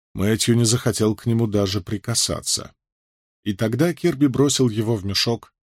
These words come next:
к остальным вещам. Тут Мэтью разглядел у него в руках медные щипцы для камина.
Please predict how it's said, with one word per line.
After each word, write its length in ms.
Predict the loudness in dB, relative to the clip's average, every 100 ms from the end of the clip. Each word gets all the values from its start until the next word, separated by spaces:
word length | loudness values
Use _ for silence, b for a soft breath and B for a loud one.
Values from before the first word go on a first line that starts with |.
| _
к 60 | -2
остальным 500 | -2 2 0 0 -4
вещам. 500 | -2 0 0 -4 -16 _ _ _ _ _ _ _ _ _ _ -2
Тут 240 | -2 0
Мэтью 400 | 0 2 2 0
разглядел 540 | 0 0 0 2 2 4
у 80 |
него 200 | 4 2
в 80 | 2
руках 400 | 0 0 -2 -2
медные 460 | 0 2 2 0 2
щипцы 460 | 2 0 -2 -2
для 160 | 0 0
камина. 600 | 2 2 2 0 -8 -16